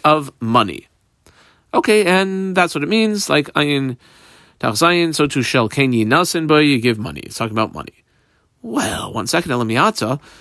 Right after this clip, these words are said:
Well, then when the pasuk says, uh, that same pasuk, pasuk Chaf, "Kasher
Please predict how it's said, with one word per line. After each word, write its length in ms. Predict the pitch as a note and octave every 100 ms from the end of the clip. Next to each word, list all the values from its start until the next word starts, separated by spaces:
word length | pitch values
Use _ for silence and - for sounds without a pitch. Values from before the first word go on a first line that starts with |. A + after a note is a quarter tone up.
| _ -
Well, 720 | D3 C#3+ C#3+ D3 D#3+ D3+ D3
then 360 | C#3 D3+ D#3+ D#3
when 120 | D#3
the 60 | D3
pasuk 340 | F#3+ G3 D#3+
says, 500 | - F#3 B2 C#3+ - - _ _ -
uh, 320 | B2 A#2+ A2+ -
that 420 | B2+ A#2+ B2 -
same 240 | - E3+ F3
pasuk, 280 | A#2 G2+
pasuk 280 | E2+ A#2+ A2
Chaf, 280 | C#3+ A#2 - _ - - -
"Kasher 480 | - D3+ D3 -